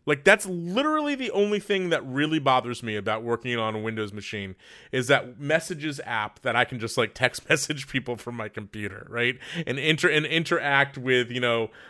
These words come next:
uh, iMessage people. But, like,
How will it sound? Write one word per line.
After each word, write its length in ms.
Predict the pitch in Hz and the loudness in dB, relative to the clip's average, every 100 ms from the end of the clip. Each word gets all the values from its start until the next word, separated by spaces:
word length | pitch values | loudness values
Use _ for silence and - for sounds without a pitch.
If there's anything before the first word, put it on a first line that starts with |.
| - | -4
uh, 180 | 123 123 | 0 0
iMessage 680 | - 131 135 117 - 117 - | 4 4 6 2 0 -4 -4
people. 400 | - 110 95 92 - - - - | -6 -6 -6 -12 -18 -20 -10 2
But, 140 | 165 | 4
like, 300 | 175 170 - | 6 4 2